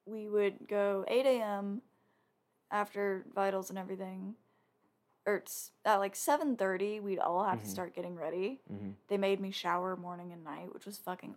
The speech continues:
Speaker 1: awful for my hair.
Speaker 2: Mm-hmm.
Speaker 1: 'Cause I still had my long hair at that time.
Speaker 2: Mm.
Speaker 1: Um,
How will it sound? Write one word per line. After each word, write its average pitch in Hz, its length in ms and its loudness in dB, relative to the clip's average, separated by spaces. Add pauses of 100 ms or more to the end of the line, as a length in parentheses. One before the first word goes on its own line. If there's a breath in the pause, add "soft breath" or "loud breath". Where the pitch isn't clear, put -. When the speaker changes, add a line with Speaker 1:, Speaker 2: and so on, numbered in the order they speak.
Speaker 1:
awful 190 500 2
for 175 100 -12
my - 180 -10
hair. 190 560 -10
Speaker 2:
Mm-hmm. 185 200 -12 (640)
Speaker 1:
'Cause 208 100 2
I 214 60 6
still 285 160 2
had 254 60 4
my 196 100 2
long 175 260 -4
hair 180 160 -8
at 175 80 -14
that - 160 -6
time. 202 400 -10 (180)
Speaker 2:
Mm. 98 220 -4 (840)
Speaker 1:
Um, 190 600 -6